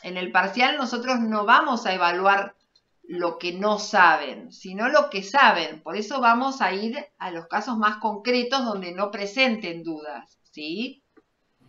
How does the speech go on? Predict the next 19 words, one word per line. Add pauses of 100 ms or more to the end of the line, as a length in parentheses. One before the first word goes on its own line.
(400)
Eh,
no
sea
tan
ambiguo. (480)
Pero (260)
mientras
vamos
viendo
y
practicando,
vamos
viendo
algunas
situaciones.
Por
eso
les
decía